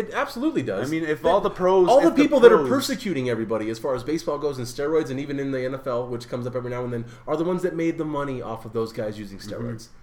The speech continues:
Speaker 2: Mm-hmm.
Speaker 1: After baseball did a pointless strike, ended a season for nothing, it came back because McGwire and Sosa were hitting home runs, and they were juiced the fuck up. And if anyone didn't see that,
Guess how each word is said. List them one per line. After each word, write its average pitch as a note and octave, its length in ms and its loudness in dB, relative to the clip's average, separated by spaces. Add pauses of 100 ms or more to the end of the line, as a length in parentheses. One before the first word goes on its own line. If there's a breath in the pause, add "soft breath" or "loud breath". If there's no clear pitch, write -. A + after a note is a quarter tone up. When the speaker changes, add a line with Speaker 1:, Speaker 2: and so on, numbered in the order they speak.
(160)
Speaker 2:
Mm-hmm. G2 160 -10
Speaker 1:
After C3 160 -4
baseball D3 320 -2
did B2 140 -4
a - 20 -8
pointless F#3+ 400 -6
strike, G#2+ 420 -4
ended F3 260 -4
a G3+ 40 -4
season G2+ 440 -8 (1500 soft breath)
for B2 120 -8
nothing, A#2 600 0 (460)
it D3+ 160 -8
came G3+ 220 -4
back F#3 280 -4
because D3 240 -10
McGwire B2+ 340 -4
and A#2+ 80 -8
Sosa A#2 260 -8
were G2+ 100 -8
hitting G2 180 -10
home F#2+ 160 -12
runs, E2+ 240 -18 (120)
and A2+ 80 -12
they G#2+ 60 -8
were G2+ 80 -10
juiced A#2 360 -10
the A2 60 -12
fuck - 280 -8
up. F2+ 160 -10
And F#2+ 100 -16
if F2+ 80 -16
anyone A2+ 280 -8
didn't G#2+ 220 -8
see B2 220 -8
that, F#2 260 -12